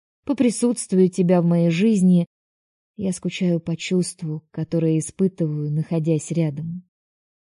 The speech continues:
Недавно я наткнулась на интересное напутствие. Оно звучало как-то так: «Обращайте внимание на то, почему конкретно вы скучаете, по людям или по эмоциям, испытываемым рядом с этими людьми.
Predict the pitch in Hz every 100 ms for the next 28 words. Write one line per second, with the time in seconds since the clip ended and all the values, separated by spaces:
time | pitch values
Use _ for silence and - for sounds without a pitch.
0 | _ - 196 214 202 185 175 175 175 -
1 | 196 202 185 175 175 170 165 175 208 -
2 | 208 202 208 170 - - 143 165 175 _
3 | _ _ - 170 175 165 170 - 175 165
4 | 175 - 175 - 175 151 - - - _
5 | _ 170 185 190 - 262 240 202 185 180
6 | 185 226 190 180 170 165 - 233 - 175
7 | - 185 208 196 170 160 196 220 247 170
8 | 160 208 - 196 - 240 202 160 151 160
9 | - _ _ - 269 247 226 214 180 170
10 | 165 165 165 170 156 156 175 196 - 180
11 | 165 160 165 - 190 190 175 160 165 160
12 | 160 165 170 160 160 151 165 160 160 160
13 | 160 151 160 160